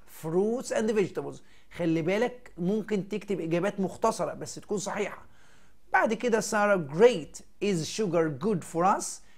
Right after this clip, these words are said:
هل السكر كويس علشاننا؟ أكيد هتقول لها لأ. فلما هتقول لها، "No، sugar is bad for us." أو ممكن تقول لها، "No، sugar is not good for us." سارة، "What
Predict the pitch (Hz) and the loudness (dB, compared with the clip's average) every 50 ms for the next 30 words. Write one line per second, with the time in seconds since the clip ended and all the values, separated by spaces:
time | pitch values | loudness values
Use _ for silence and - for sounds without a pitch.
0 | - - - 127 170 196 185 165 151 - - - - - 175 165 170 - - 160 | -18 -12 -4 0 0 2 2 0 -2 -4 -6 -6 -4 -4 -4 -4 -4 -6 -4 -4
1 | 156 156 - - 156 156 160 160 156 156 - - 147 160 170 156 - 170 165 170 | -4 -6 -6 -6 -4 -2 -2 -2 -2 -4 -4 -4 -2 -4 -4 -4 -2 -2 -2 -2
2 | 170 170 - - 147 139 - - 160 147 143 139 - 143 160 165 175 180 196 240 | -2 -4 -6 -10 -12 -12 -8 -6 -6 -4 -6 -6 -6 -4 -2 0 0 2 2 0
3 | 311 330 - - - 190 196 190 - - - - - - - 311 370 370 277 233 | 0 -2 -2 0 2 2 2 0 -2 -12 -20 -20 -10 -4 0 0 0 2 2 2
4 | 208 180 185 196 202 208 202 208 196 196 - - - - - - - 185 180 185 | 2 2 0 2 2 2 2 2 0 -2 -6 -10 -16 -20 -16 -10 -4 0 2 4
5 | 196 220 233 240 254 349 392 381 - - - - - - - - - 294 320 226 | 4 4 4 4 4 2 0 -2 -8 -14 -20 -20 -18 -14 -8 -2 0 0 2 4
6 | 254 262 262 - - 214 208 165 147 147 139 190 196 196 190 175 - - - 185 | 4 2 2 0 -2 -2 -2 -2 -2 -2 0 2 2 2 2 0 -4 -6 -4 -2
7 | 170 127 - - - - - - - - - - - - - - 254 320 302 247 | -2 -2 -4 -8 -12 -14 -14 -16 -18 -20 -20 -20 -20 -8 -2 0 2 2 4 4
8 | 247 269 262 214 - 208 175 202 196 214 220 208 180 - - 175 175 170 185 226 | 2 2 0 0 0 0 0 2 2 4 4 2 2 0 -4 -2 0 2 4 4
9 | 254 247 220 233 - - - - - - - - - - - 277 214 254 247 247 | 4 4 2 2 0 -2 -6 -14 -18 -18 -14 -8 -4 -2 0 2 2 2 2 0
10 | - - 220 226 180 156 151 175 190 208 254 262 - 170 - - - - - - | -2 -2 0 0 2 2 2 2 2 4 2 2 0 -2 -6 -10 -16 -18 -16 -12
11 | - 165 135 131 180 277 285 247 185 160 - - - - - 170 156 - - - | -10 -10 -6 -2 0 2 2 2 2 0 -4 -8 -16 -8 -4 -4 -4 -4 -4 -6
12 | 135 - - - - - - - - - - - - - - - - - - - | -8 -8 -12 -14 -14 -16 -18 -20 -20 -20 -20 -20 -20 -20 -20 -20 -20 -20 -20 -20
13 | - - - - - - - - 208 226 226 226 240 330 349 - - 185 185 214 | -20 -20 -20 -20 -18 -10 -4 0 2 4 6 4 4 2 0 -2 0 0 2 2
14 | 320 370 | 2 2